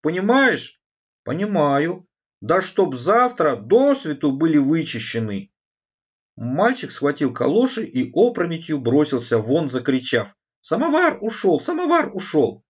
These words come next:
За этим возгласом последовала беготня в сенях и женские крики: «Скорей! Ушёл! Ушёл! Давайте крышку! Где конфорка?» «Велико ваше семейство?» спросил следователь хозяина, который глубоко вздохнул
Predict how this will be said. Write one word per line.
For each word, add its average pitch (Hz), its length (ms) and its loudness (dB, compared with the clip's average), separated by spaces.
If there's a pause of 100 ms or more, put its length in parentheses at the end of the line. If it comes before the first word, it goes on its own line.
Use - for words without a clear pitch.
(500)
За 113 340 -4
этим 120 460 -2
возгласом 196 800 -2
последовала 123 720 0
беготня 117 580 -2
в - 80 -10
сенях 156 520 -4 (200)
и 120 80 -4
женские 127 600 -4
крики: - 500 -6 (280)
«Скорей! 277 680 0
Ушёл! 220 500 2
Ушёл! 233 560 2
Давайте 254 440 0
крышку! 240 640 2
Где 160 240 -2
конфорка?» 233 880 0 (2000)
«Велико 180 520 2
ваше 277 260 -2
семейство?» 165 680 -4
спросил 156 500 -2
следователь 123 580 -4
хозяина, 131 560 -2
который 131 420 0
глубоко 131 480 0
вздохнул 127 800 0